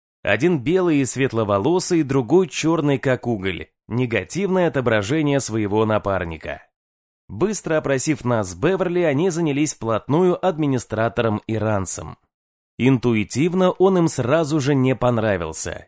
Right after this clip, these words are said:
и они показали это так, как это обыкновенно делает полиция Лос-Анджелеса,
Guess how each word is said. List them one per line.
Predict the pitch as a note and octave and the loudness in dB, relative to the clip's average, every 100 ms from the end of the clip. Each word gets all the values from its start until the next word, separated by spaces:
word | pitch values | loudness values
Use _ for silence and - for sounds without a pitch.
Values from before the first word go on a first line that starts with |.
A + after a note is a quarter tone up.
| - | -6
и | F3 | -2
они | G3 A3 | 0 -2
показали | G3+ G3 E3+ C#3+ D#3 C#3 | -4 -2 -2 0 2 2
это | A2 G#2 | 2 -2
так, | - D#3+ F#3+ | 0 0 0
как | F#3 E3+ | -2 -4
это | E3+ C3+ | -2 0
обыкновенно | A2+ A2+ G2+ F#2 D#3 F#3 D#3+ | 0 0 -2 0 0 0 -2
делает | D3 C#3+ C3+ - | 0 0 0 -2
полиция | F#2+ F2+ G#2+ - A2 | -4 -2 -4 -4 -2
Лос-Анджелеса, | G#2 G#2+ - G#2+ G2 F2 E2 - - | 0 -2 0 -2 -2 -6 -8 -8 -8